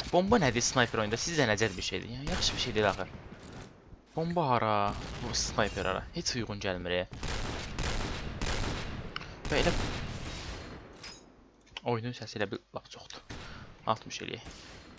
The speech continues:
Yəni, mənim səsim heç olmasa eşit-, və hardan vurdu? Sağ olsun. Çox sağ olsun. Arxadan gəlib, yəni,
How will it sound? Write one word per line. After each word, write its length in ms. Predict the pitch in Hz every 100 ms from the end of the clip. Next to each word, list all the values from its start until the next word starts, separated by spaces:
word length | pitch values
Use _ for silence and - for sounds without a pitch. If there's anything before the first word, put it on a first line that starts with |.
| - - - - - - - - - _ - - - - - 117
Yəni, 180 | 113 117 123
mənim 100 | 120 -
səsim 320 | 131 135 120
heç 80 | 127
olmasa 240 | 117 139
eşit-, 240 | - - - - - - - - - -
və 140 | 170 147
hardan 320 | 123 117 104
vurdu? 220 | 107 143 156 -
Sağ 160 | - 95 92
olsun. 320 | - 92 - - - - - - - - -
Çox 240 | 120 -
sağ 80 | 101 104
olsun. 240 | - 127 104
Arxadan 320 | - 110 101
gəlib, 240 | 90 - 90
yəni, 160 | 82